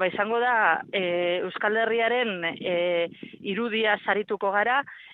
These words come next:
eta, e, irudi horrek, ba, e, bai barneko euskaldunon artean zein kanpokoen artean, e, daukan, e, e, posizioaz, ez? Bako-, zelan ikusten gaituzten, eta, bueno, eta zelan nahiko genuken, e, gu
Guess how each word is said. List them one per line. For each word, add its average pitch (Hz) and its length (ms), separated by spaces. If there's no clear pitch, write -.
eta, 190 320
e, 190 240
irudi 226 380
horrek, 233 400
ba, 170 1040
e, 175 260
bai 208 360
barneko 202 480
euskaldunon 214 480
artean 196 480
zein 170 320
kanpokoen 208 420
artean, 226 400
e, 175 80
daukan, 202 480
e, 170 400
e, 180 260
posizioaz, 185 720
ez? 220 200
Bako-, 208 240
zelan 233 240
ikusten 208 400
gaituzten, 202 560
eta, 190 240
bueno, 190 240
eta 185 160
zelan 220 240
nahiko 214 240
genuken, 196 500
e, 165 220
gu 185 160